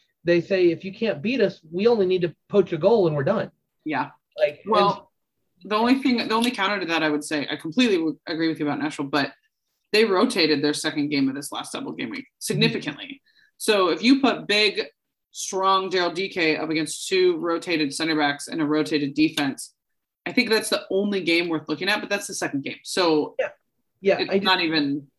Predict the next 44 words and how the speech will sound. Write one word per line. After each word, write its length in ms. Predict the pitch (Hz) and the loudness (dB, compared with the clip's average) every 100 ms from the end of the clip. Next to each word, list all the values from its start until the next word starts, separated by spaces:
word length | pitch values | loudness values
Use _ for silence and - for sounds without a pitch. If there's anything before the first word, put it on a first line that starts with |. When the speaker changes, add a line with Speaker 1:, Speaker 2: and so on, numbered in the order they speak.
| - | -12
Speaker 2:
worth 420 | 170 180 160 156 | -2 2 2 2
waiting 380 | 156 143 107 131 | 0 0 -2 -8
for, 280 | - 101 104 | -10 -8 -8
if 100 | - | -8
that 140 | - | -10
makes 180 | - - | -10 -12
sense. 300 | - - - | -14 -16 -14
But 80 | - | -6
Speaker 1:
Yeah, 80 | 156 170 | -2 0
I 60 | |
just, 180 | 185 196 _ | -2 -6 _
I 80 | - | -6
can't, 460 | 165 - 214 202 - _ _ - | -6 -4 0 0 -2 _ _ -6
I 80 | |
can't 300 | 170 - 202 | -4 0 0
endorse 340 | 180 175 175 135 | 0 2 2 0
D 160 | 170 | -4
K, 240 | 170 165 139 | -4 -4 -4
and 80 | 135 | -4
I 100 | 139 | -8
can't, 360 | - 180 170 - | -6 -6 -6 -8
Speaker 2:
Mm. 100 | 143 | -6
Speaker 1:
I 60 | 156 | -4
know 180 | 180 175 | -4 -4
Reed 200 | 156 165 | -6 -6
put 100 | 170 | -2
him 100 | 160 | -2
on 120 | 151 139 | -2 -4
his 140 | 123 | 0
list 240 | 160 156 143 | 0 0 -4
as 80 | |
a 40 | 127 | -6
guy 140 | 135 | -4
to 80 | 127 | -4
talk 240 | 156 156 | -4 -6
about, 220 | 139 123 - _ _ _ _ _ _ | -6 -10 -10 _ _ _ _ _ _
but 140 | 175 185 | 2 4
I 60 | |
don't 220 | 196 254 | 4 2
think 160 | - 202 | 0 -2
that's 180 | 226 214 | -2 -2
a 100 | 135 | -4
helpful 840 | - - 180 185 _ 165 147 131 - | -6 -4 -4 -4 _ -4 -2 -4 -6
shout 560 | - - 147 151 165 | -20 -10 -4 -2 -2